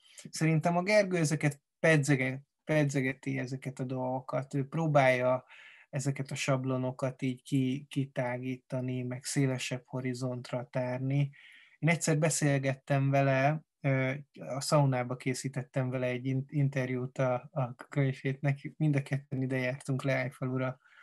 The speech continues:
szaunába, sajnos most ez be van zárva ez a szauna. Mindegy, a Gergő úgyis Olaszországban van, úgyhogy <laughs> nem érdemes most szaunába járni Leányfalura. És, ö,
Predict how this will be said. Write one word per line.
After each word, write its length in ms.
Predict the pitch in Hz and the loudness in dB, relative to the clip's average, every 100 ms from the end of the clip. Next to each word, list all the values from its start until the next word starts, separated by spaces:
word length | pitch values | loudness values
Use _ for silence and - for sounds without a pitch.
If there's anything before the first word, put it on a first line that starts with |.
| - | -20
szaunába, 360 | - 151 143 135 | -4 0 2 0
sajnos 360 | - 139 - - | -2 -4 -4 -8
most 120 | 131 | -8
ez 140 | 123 | -4
be 80 | 131 | -4
van 200 | 127 127 | -4 -4
zárva 360 | 131 131 135 135 | -4 -4 -2 -4
ez 140 | 131 | -4
a 40 | |
szauna. 580 | 135 143 135 143 156 147 _ _ _ _ _ _ | -4 -2 0 0 0 -2 _ _ _ _ _ _
Mindegy, 300 | 151 151 147 | 4 6 8
a 60 | 139 | 6
Gergő 320 | 147 135 139 | 6 4 4
úgyis 300 | 139 135 123 | 4 2 0
Olaszországban 760 | 139 127 - 127 - 131 131 127 | 0 -2 -2 -4 -2 0 0 0
van, 180 | 131 | 0
úgyhogy 360 | 131 123 131 123 139 - - 156 - | -2 -4 -6 -6 -10 -14 -8 -2 0
<laughs> 520 | - 605 - 269 277 254 | 0 0 4 6 6 8
nem 160 | 247 | 8
érdemes 500 | 240 196 196 196 - | 8 8 6 4 2
most 220 | 180 - | 2 2
szaunába 600 | - 185 185 175 175 175 | 2 2 4 6 4 6
járni 340 | 175 165 165 165 | 6 8 6 4
Leányfalura. 760 | 165 156 156 151 156 156 160 165 - - - - - 311 269 - - | 6 8 6 4 2 2 0 -4 4 4 6 6 6 6 4 2 -6
És, 440 | 147 160 165 - | 0 4 4 4
ö, 420 | 165 165 165 165 | 2 0 0 -2